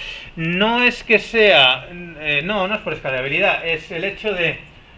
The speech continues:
es por no, porque, digamos que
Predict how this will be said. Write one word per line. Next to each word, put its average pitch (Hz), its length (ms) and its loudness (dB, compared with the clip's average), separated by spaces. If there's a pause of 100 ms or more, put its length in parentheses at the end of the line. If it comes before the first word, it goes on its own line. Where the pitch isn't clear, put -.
(280)
es 180 240 -2
por 196 300 0
no, 190 500 0
porque, 156 680 -2 (420)
digamos 151 560 -2
que 127 320 -8